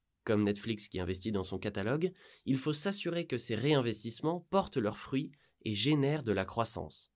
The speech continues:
C'est un point difficile à valider chez Netflix, qui stagne en nombre d'abonnés depuis quelques trimestres. Une société qui ne distribue pas à ses actionnaires mais qui développe ses parts de marché et ses marges peut être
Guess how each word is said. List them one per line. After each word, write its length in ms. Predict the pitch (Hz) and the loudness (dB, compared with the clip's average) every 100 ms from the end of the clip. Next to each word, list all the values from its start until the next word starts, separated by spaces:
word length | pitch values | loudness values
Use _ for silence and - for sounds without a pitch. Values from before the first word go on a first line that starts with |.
| _ _ - - | _ _ -20 -10
C'est 240 | - 113 | -6 -4
un 80 | 113 | -4
point 180 | - 110 | -2 -2
difficile 560 | 104 160 156 - 156 | 0 -2 -2 -2 0
à 60 | 123 | 0
valider 340 | 104 101 98 | 0 -2 0
chez 140 | 110 104 | -2 -2
Netflix, 560 | 92 - 113 135 - - _ _ - | -4 -4 -4 -4 -6 -14 _ _ -6
qui 100 | 104 | -4
stagne 460 | - 156 160 143 | 0 2 2 2
en 100 | 110 | 2
nombre 320 | 110 123 107 | 2 2 2
d'abonnés 380 | 98 92 92 120 | 0 0 2 2
depuis 240 | 135 104 101 | 0 -2 -2
quelques 260 | 120 113 | -2 -2
trimestres. 500 | - 92 71 - - _ _ _ _ _ _ _ _ _ _ _ _ _ _ _ - | -6 -6 -6 -12 -18 _ _ _ _ _ _ _ _ _ _ _ _ _ _ _ 2
Une 100 | 156 | 4
société 480 | 151 180 180 190 202 | 4 2 0 2 0
qui 120 | 202 | 2
ne 100 | 123 | 2
distribue 480 | 117 131 - 139 131 | 2 -2 -2 0 2
pas 100 | 160 | 2
à 60 | 147 | 2
ses 180 | 131 | 0
actionnaires 480 | 117 113 123 123 127 | -2 0 2 2 2
mais 100 | 107 | 0
qui 140 | 101 107 | -2 4
développe 500 | 139 180 180 185 - | 6 6 6 2 2
ses 140 | 127 | -2
parts 180 | 120 110 | 0 0
de 100 | 104 | 2
marché 340 | 92 - 120 | 0 0 0
et 40 | 104 | 0
ses 160 | 104 | 0
marges 360 | 104 135 151 147 - - _ | 2 2 0 -4 -12 -20 _
peut 160 | 131 135 | 0 2
être 320 | 160 - - | 0 0 -4